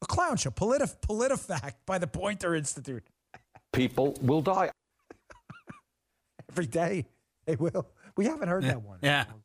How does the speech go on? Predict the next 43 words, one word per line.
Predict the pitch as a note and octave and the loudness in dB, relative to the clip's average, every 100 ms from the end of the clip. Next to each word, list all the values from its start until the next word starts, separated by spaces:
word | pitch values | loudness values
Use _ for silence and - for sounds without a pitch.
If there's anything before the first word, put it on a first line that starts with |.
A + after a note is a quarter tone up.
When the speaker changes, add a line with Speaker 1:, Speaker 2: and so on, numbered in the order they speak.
| - | -20
Speaker 1:
time. | A#2 _ _ _ _ _ _ _ - - _ _ _ _ _ _ _ _ _ _ _ _ | -20 _ _ _ _ _ _ _ -20 -20 _ _ _ _ _ _ _ _ _ _ _ _
It's | - | -16
a | B2+ | -8
classic. | - D3+ E3+ - D2 _ _ _ _ | -2 0 0 -2 -10 _ _ _ _
How | - | -16
about | E3+ | -8
we | D#3+ | -6
used | D3 | -6
to | C3 | -6
use | C3+ | -6
that | C#3+ | -4
one | B2 | -4
a | |
lot? | A2+ A#2+ G#2+ _ _ _ _ _ _ _ _ _ _ - | -6 -8 -12 _ _ _ _ _ _ _ _ _ _ -4
So | - C#4+ C4+ | 0 0 0
yesterday, | A#3+ C4 - A#3 | 0 0 0 0
again, | G3+ F#3 | 0 0
the | |
C | E3 G3+ | 0 0
D | F#3+ | -2
C | - F3 | 0 0
issues | D#3+ D3 | -2 -4
guidance | - C3+ C3+ | -2 0 0
saying, | - C#3 | 0 2
"Wow, | D3+ G#3+ G#3+ | 2 2 0
you | E3 F#3 | 0 -2
vaccinated | E3 F#3+ F3+ - F3+ E3+ D3 | -2 -2 0 0 0 0 0
folks, | E3 E3 - | 0 0 -2
you | C#3 | -8
can | C3 | -10
finally | A2 E3+ F#3+ F3 D#3 | -2 0 0 -2 -4
take | - D#3 D#3+ | -2 -2 2
off | D3+ - | 0 0
your | C3 B2+ | -6 -2
masks | C#3+ C#3+ - - | 0 -2 -4 -6
inside." | B2 - C#3+ A#2 G2 | -6 0 0 0 -2
Um, | A2+ A2 F#2 _ _ _ _ _ _ _ _ _ _ _ _ _ - | -4 -4 -6 _ _ _ _ _ _ _ _ _ _ _ _ _ -4
and | F#3+ G#3 | -2 0
the | |
left | G#3+ A#3+ - | 0 0 0
is | G#3 - | -2 -2
freaking | - F#3 - C#3+ | 0 -2 0 -2
out. | B2+ E2+ - | -2 -6 -12